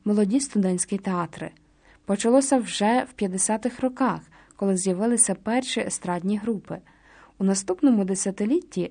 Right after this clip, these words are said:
з'являється "Хатка Жака" — центр студентської культури, який відтоді буде зосереджувати всі нежелезні дії студентів, у тому числі й театральні. Починаючи перегляди, конфронтації.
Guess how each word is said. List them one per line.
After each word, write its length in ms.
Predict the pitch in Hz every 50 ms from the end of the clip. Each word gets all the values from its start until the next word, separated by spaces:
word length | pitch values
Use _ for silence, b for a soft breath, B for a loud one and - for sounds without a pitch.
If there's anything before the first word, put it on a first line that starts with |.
| - -
з'являється 800 | 202 175 185 202 185 180 190 214 247 269 269 269 - 285 269 269 -
"Хатка 400 | - 202 185 185 - - - 214
Жака" — 480 | 214 208 233 220 196 190 - 170 - - _ _ b b b b b b b b b b
центр 360 | - 262 285 320 302 - 254
студентської 600 | - - - 190 185 180 175 175 - - 196 190
культури, 500 | 190 - 233 240 233 320 330 330 311 311
який 300 | 254 220 208 - - 196
відтоді 540 | 175 170 180 180 - - 277 294 294 269 269
буде 300 | 220 208 233 208 208 202
зосереджувати 800 | 180 180 - - 196 190 208 233 220 - 208 190 190 190 - 185
всі 380 | 185 - - - - 311 330
нежелезні 720 | 339 294 240 185 190 190 190 190 196 190 190 208 208 202 185
дії 280 | 165 175 180 180 180
студентів, 640 | 180 - - 233 233 240 226 202 170 - - 160 151 B B B B B B B B B B
у 80 | 190
тому 320 | 180 - 202 226 269 320 294
числі 360 | - 277 254 - 196 185 185
й 40 | 185
театральні. 720 | - - 226 226 226 - 190 180 170 170 165 156 160 160 - _ _ _ b b b b b b b b b b b -
Починаючи 640 | - 202 - - 208 214 220 214 214 208 - 208 190
перегляди, 680 | 196 - 202 202 233 262 285 254 220 190 175 160 175
конфронтації. 960 | 170 - 190 190 - - 208 226 240 233 240 190 175 - - - 170 160 185